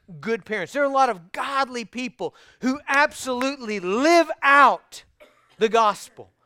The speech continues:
They live it out in the way they treat their spouse. They live it out in the way that they,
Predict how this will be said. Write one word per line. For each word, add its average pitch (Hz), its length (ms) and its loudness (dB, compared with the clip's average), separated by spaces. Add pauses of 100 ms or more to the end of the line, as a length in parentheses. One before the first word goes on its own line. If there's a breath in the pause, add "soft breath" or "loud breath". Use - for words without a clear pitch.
(180)
They 285 180 4
live 302 240 2
it 285 60 4
out 294 220 6
in 254 60 4
the 254 80 0
way 269 120 8
they 240 120 -4
treat 233 240 -8
their 196 100 -6
spouse. 294 480 0 (180 soft breath)
They 311 140 0
live 302 200 2
it 285 60 4
out 285 180 8
in 262 80 2
the 233 60 0
way 262 220 0
that 233 160 -8
they, 208 160 -4